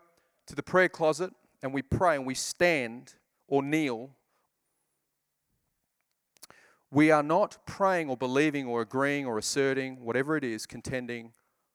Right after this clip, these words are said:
for victory. It's from victory. Christ has already won.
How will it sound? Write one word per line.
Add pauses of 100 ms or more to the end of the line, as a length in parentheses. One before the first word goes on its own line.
for
victory. (720)
It's
from
victory. (760)
Christ
has
already
won.